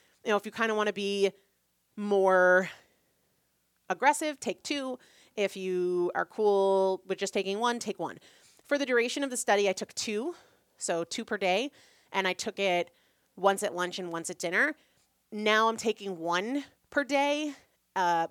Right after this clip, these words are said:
but I, I absolutely, I could keep taking two. I just have other supplements and things that I take, so I'm taking one.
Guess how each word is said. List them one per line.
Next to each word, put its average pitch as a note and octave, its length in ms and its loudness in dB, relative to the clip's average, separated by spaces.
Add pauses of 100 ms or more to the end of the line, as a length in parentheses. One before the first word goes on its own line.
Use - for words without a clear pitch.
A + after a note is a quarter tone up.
but A#3 120 2
I, A3 120 -4
I G#3+ 160 0
absolutely, F3+ 520 0
I D3 80 -4
could F3 400 -4
keep F3 200 -6
taking D#3+ 360 -8
two. G3 420 0
I E3+ 120 0
just - 320 -8 (440)
have G3 160 0
other E3 220 0
supplements E3+ 480 -4
and E3 100 -14
things E3+ 220 -8
that D#3+ 100 -4
I E3 60 -6
take, A#3 300 -8
so D#3+ 420 -6 (160)
I'm E3 120 -8
taking D#3+ 400 -12
one. E3 320 -4